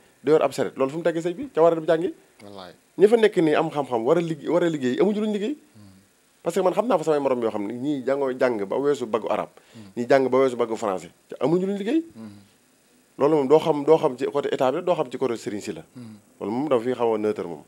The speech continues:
Speaker 2: Ak Touba ni mu yaatoo, suuf si nangu mbay mi, macha Allah, ak yeneen ak yeneen ya fa am yëpp. Sur le plan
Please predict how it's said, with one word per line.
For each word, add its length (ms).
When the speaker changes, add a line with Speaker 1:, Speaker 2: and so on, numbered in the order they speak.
Speaker 2:
Ak 200
Touba 260
ni 80
mu 160
yaatoo, 500
suuf 260
si 80
nangu 400
mbay 300
mi, 100
macha 480
Allah, 240
ak 160
yeneen 240
ak 100
yeneen 300
ya 140
fa 180
am 100
yëpp. 220
Sur 160
le 80
plan 400